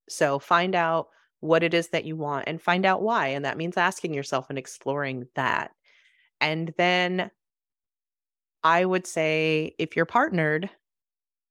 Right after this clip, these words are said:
talk to your partner, be open with them, be honest with them about what you want and why, and reassure them that it doesn't mean that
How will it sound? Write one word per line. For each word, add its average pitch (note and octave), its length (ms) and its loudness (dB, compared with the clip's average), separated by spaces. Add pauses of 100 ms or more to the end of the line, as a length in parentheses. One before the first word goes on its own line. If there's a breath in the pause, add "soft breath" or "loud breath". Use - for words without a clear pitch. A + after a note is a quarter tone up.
(520)
talk F3+ 280 2
to - 80 -2
your A3 80 4
partner, D3+ 560 0
be F3 160 0
open F#3 340 0
with D3 200 -2
them, B2+ 200 -4
be C#3 140 -6
honest D#3 380 -4
with - 140 -4
them C#3+ 140 -4
about C#3+ 320 -2
what D3+ 200 0
you E3 140 -4
want D3 380 -6
and C#3+ 240 -10
why, D#3 580 2
and D3+ 160 -4
reassure F3+ 520 0
them C#3+ 380 -4
that C3+ 460 -2 (640 soft breath)
it D#3+ 140 -2
doesn't E3 360 0
mean E3 380 -4
that C#3+ 520 -2